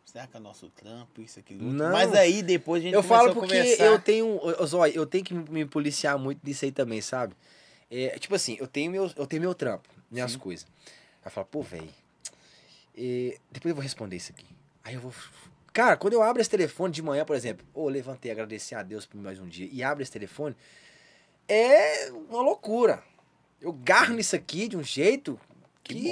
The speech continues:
Speaker 1: bom.
Speaker 2: nossa
Speaker 1: Isso
Speaker 2: senhora.
Speaker 1: é bom. Não,
Speaker 2: É
Speaker 1: mas
Speaker 2: só
Speaker 1: não é
Speaker 2: s-
Speaker 1: isso. Aí a gente começou a conversar depois,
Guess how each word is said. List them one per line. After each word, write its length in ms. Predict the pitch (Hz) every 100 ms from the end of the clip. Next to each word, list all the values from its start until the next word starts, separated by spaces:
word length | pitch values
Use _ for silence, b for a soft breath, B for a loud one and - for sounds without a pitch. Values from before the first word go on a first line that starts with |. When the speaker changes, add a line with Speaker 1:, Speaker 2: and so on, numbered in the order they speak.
| 370
Speaker 1:
bom. 100 | 262 - -
Speaker 2:
nossa 540 | 175 220 254 294 - 214
Speaker 1:
Isso 100 | -
Speaker 2:
senhora. 320 | 165 156 135
Speaker 1:
é 40 |
bom. 240 | 113 117 98 b b b b b
Não, 120 | 220
Speaker 2:
É 40 | 214
Speaker 1:
mas 100 | 190
Speaker 2:
só 60 | 233
Speaker 1:
não 120 | 226
é 60 | 202
Speaker 2:
s- 80 | 143
Speaker 1:
isso. 160 | - _ B B B B -
Aí 200 | 175 190
a 60 |
gente 180 | 190 196
começou 320 | 190 185 -
a 40 | 175
conversar 400 | 175 165 - 151
depois, 600 | 143 - 160 190 131